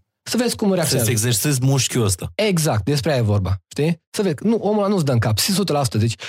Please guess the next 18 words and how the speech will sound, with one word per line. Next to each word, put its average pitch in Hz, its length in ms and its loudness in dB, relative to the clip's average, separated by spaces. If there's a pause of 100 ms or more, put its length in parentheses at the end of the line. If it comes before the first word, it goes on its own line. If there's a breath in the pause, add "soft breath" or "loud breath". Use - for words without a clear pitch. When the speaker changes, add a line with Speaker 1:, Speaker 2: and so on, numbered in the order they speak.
(600 loud breath)
Speaker 1:
munca 196 160 0
mea 165 120 0
e 143 40 -2
foarte 143 260 -4
bună 277 300 2
și 220 520 2
o 190 80 0
să-ți 185 180 -2
fac 180 160 -2
oferte 175 240 -2
de 160 80 2
trei 143 180 -2
mii 135 100 2
de 107 60 2
euro. 98 180 0 (140)
Vezi 202 180 -2
ce - 120 -2
zice. 101 360 0